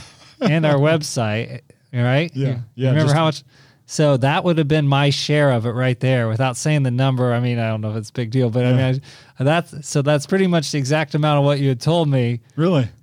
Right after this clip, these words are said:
Speaker 2: The equipment and the website cost. I wasn't sure it was a little, <laughs> you know, but pretty much that's what it was. And as I was praying, I felt like maybe Mom,
Speaker 1: Mm.
Speaker 2: yeah, I didn't, well, I, I left one thing out. Do you know when this happened?
Speaker 1: Mm-mm.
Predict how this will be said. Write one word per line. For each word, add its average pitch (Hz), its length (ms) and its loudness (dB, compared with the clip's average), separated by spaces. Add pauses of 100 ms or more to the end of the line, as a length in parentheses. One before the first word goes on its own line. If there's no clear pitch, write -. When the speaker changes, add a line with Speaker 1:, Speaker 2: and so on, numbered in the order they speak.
(140)
Speaker 2:
The 139 100 0
equipment 151 540 0
and 131 120 0
the 131 60 0
website 139 540 0
cost. 120 480 -2
I 196 80 0
wasn't 180 280 0
sure 175 140 0
it 165 40 2
was 151 140 0
a 143 60 0
little, 165 400 0
<laughs> 139 40 -16
you 151 140 0
know, 131 200 2
but 135 200 -2
pretty 208 280 2
much 156 360 0 (340)
that's 160 280 0
what 165 120 2
it 147 80 2
was. 143 320 0
And 135 120 -2
as 135 240 -2
I 170 80 -2
was 151 140 -2
praying, 170 260 2
I 143 120 2
felt 139 220 0
like 117 280 -2 (960)
maybe 156 240 0
Mom, 117 540 0 (280)
Speaker 1:
Mm. 135 340 2 (240)
Speaker 2:
yeah, 95 140 -4 (420)
I 123 280 -2
didn't, 131 260 0
well, 123 160 2 (100)
I, 117 60 2
I 120 40 4
left 123 260 0
one 113 160 0
thing 98 160 -2
out. 92 240 -4 (420)
Do 117 80 0
you 117 60 4
know 113 100 4
when 101 140 2
this 90 180 0
happened? 104 460 -2 (580)
Speaker 1:
Mm-mm. 110 220 -8